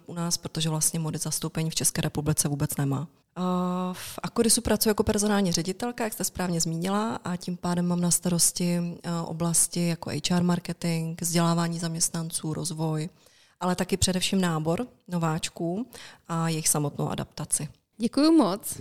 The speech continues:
Speaker 2: Vy jste mi i takhle napomohla, eh, k další otázce, takže vás poprosím, jestli můžete víc přiblížit, čím přesně se zabývá firma Akodis.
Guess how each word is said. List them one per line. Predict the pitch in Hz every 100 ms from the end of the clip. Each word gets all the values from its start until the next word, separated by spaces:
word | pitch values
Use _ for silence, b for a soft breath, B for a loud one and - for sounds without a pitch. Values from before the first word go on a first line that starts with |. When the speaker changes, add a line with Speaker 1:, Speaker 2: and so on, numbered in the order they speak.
| -
Speaker 2:
Vy | 233
jste | 214 233
mi | 214
i | 233
takhle | 226 220 254 - 240
napomohla, | 233 226 214 202 196 165
eh, | 196 - 202 185 180
k |
další | 190 190 185 -
otázce, | 233 220 208 - - - 180
takže | - 185 190 185 185
vás | 208 -
poprosím, | 226 - 208 - 170 180
jestli | 180 214
můžete | 196 196 208 - 214 214 -
víc | 202 233 -
přiblížit, | - 208 240 247 190 - -
čím | - 247
přesně | 254 - 247 - 190 190 196
se | 214
zabývá | 202 196 220 196
firma | 190 208 196 -
Akodis. | - 185 202 -